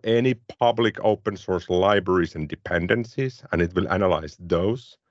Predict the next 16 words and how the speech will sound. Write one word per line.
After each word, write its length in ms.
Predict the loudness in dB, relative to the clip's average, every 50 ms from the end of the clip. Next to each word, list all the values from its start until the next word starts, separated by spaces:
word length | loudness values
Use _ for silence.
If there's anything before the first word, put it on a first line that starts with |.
| _ _ _ _ _ _ _ _ _ _
But 140 | 4 4 4
it 120 | 4 2
will 120 | 2 0 -2
also 600 | -2 -4 -2 0 0 -2 0 -2 -2 0 0 0
then 300 | 0 0 0 0 -2 -4
do 320 | -4 -4 -2 -2 -2 -4 -4 -2
a 100 | -4 -4
binary 920 | -4 -6 -8 0 2 2 4 4 2 -2 -2 -4 -2 -2 -2 -2 -4 -6 _ _ _ _ _
scan, 640 | -20 -20 -18 -8 -2 2 2 2 2 2 0 -2 -6 -8
or, 160 | -8 -8 -6
or, 180 | -4 -6 -6 -8 -10 _ _ 0
or 100 | 2 2
it 100 | 2 2
will, 120 | 0 -2 0
it 260 | 0 -2 -4 -4 -4
will 240 | -2 -2 -2 -2